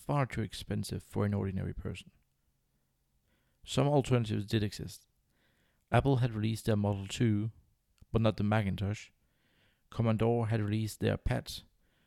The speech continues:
but not the much more famous Commodore sixty-four. And then game company Atari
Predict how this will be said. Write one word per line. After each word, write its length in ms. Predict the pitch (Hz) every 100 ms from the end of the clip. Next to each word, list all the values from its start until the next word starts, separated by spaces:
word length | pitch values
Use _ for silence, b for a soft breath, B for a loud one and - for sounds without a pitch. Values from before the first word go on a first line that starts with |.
| -
but 100 | 113
not 120 | 117
the 60 | 107
much 320 | 113 117 -
more 160 | 107 101
famous 400 | 107 104 98 -
Commodore 480 | - 113 101 104
sixty-four. 720 | - - - 90 - 104 104 131 b b b b b b b b b
And 160 | 123 113
then 200 | 120 117
game 440 | 113 139 156 151
company 380 | 107 107 101 101
Atari 600 | 104 - 117 113 107 92